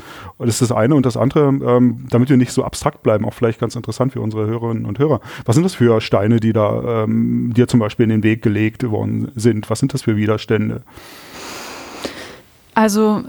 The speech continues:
Speaker 2: es gibt eine Reihe an strukturellen Maßnahmen und ich glaube, keine ist irgendwie alleine ausreichend und, ähm, äh, sicherlich gibt's auch manche, die sind mehr oder weniger gut. Ähm, wir haben beispielsweise angefangen damit,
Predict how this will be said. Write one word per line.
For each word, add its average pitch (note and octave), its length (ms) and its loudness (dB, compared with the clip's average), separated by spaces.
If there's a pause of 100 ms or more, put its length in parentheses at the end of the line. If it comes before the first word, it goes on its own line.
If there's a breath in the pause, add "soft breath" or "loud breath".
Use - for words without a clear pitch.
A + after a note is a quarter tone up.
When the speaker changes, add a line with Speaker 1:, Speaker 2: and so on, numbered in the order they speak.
Speaker 2:
es - 140 -8
gibt B3 240 0
eine G#3+ 420 4
Reihe G#3+ 360 4
an G3+ 180 2
strukturellen G3 720 0
Maßnahmen G#3 480 2
und G3+ 40 2
ich G3 100 -4
glaube, G3 180 0
keine G3+ 400 2
ist - 180 -2
irgendwie F#3+ 560 2
alleine F#3 440 2
ausreichend G#3 880 0
und, F#3+ 460 0
ähm, F#3 560 2
äh, F#3 580 0
sicherlich F#3+ 460 0
gibt's - 200 -2
auch F3+ 200 0
manche, F#3 320 2
die F#3 100 0
sind F3+ 320 0
mehr F#3 300 4
oder E3+ 320 2 (160)
weniger F#3 420 4
gut. E3 460 -6
Ähm, F3 560 0
wir F#3 100 0
haben F3+ 320 2
beispielsweise F#3 720 0
angefangen G3 580 2
damit, F#3 380 0